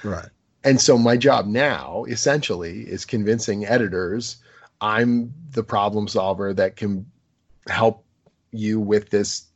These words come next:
Speaker 2: project. I c-, either have a cool project I want you to publish, or you have a cool property I want to contribute to. I'm the right person for the job. I will deliver on it.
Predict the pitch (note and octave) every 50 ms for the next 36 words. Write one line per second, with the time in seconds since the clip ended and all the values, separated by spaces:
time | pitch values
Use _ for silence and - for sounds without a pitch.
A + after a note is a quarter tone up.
0 | _ _ - - - F3 F#3 A#2+ F#2+ A#2+ G#2+ - - - - - F#2+ G2 F#2+ -
1 | - - F#2+ G2+ F#2+ - - G#2+ G#2+ A2 B2 - - C#3 C3 B2 A#2+ - A#2+ G#2+
2 | A2 G#2+ A2+ G#2 G#2 G#2 G2 G2 G2 G2+ G2+ G2 G2+ G2+ G2 F#2+ F2+ E2 - F#2
3 | F#2 F2+ G2 G2+ G#2 - - - G#2 G#2+ G#2 G2 F#2 F#2 - - - - - -
4 | - _ A#2+ A#2+ A#2+ A#2+ A#2 A2+ A2 A2 - A2 G#2+ G2+ - A2 G2 G2 - A2
5 | G#2 G#2 G2+ E2 G2 G#2 G2 F#2+ G2 G2 G2 F#2+ - G#2 G2 - B2+ A#2+ A2+ G2+
6 | F#2 F2+ - G2 F2+ F2+ F2+ F#2 F#2 - - - G2+ G#2+ G#2+ G#2+ G#2 G2+ G2 F#2+
7 | - - G#2 F#2 - G2 F#2+ - G2 F#2 G2 F2+ F#2 G#2 G2+ F#2+ F2+ F2 F2+ F#2
8 | - _ _ - - _ _ _ - - - _ _ _ - - G2+ G2+ G#2+ G#2
9 | G2+ F#2+ F#2 F2+ F2+ F#2 F#2+ G#2 G2+ G#2+ A#2+ B2 A2 A2+ A2 G#2 G2 G2+ G#2 G2+
10 | G2 F#2+ -